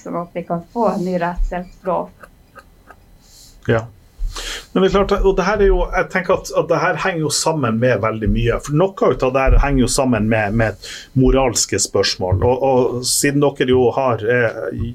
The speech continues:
Speaker 2: jurister og sånn her, så har dere jo selvfølgelig le-, tatt X-Fil og lest deres Nietzsche, og det om, om det er Nietzsche sine formuleringer om slavemoral og herremoral. Og det, og det Nietzsche da prater om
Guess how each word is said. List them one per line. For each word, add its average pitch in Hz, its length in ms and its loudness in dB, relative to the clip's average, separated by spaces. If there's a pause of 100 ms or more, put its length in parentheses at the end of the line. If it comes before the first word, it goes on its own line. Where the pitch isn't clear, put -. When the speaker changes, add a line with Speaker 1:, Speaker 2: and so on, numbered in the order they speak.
(180)
Speaker 2:
jurister 120 500 0
og 95 160 2
sånn 123 160 0
her, 143 160 0
så 127 140 0
har 127 100 0
dere 110 160 -4
jo 117 240 -2
selvfølgelig 117 560 -2 (560)
le-, 120 100 0 (120)
tatt 123 240 0
X-Fil 98 420 -4
og 104 80 0
lest 123 240 -4
deres 101 320 -4
Nietzsche, 127 400 0 (560)
og 120 160 0
det 117 140 4
om, 110 100 -4
om 113 240 0
det 117 80 4
er 110 140 0
Nietzsche 127 340 0
sine 107 320 -4
formuleringer 107 720 0
om 98 80 -4
slavemoral 113 800 0
og 90 160 -4
herremoral. 110 640 0 (400)
Og 127 80 -2
det, 151 160 2
og 135 160 -2
det 139 160 2
Nietzsche 156 400 0
da 120 240 2
prater 127 320 0
om 104 80 -6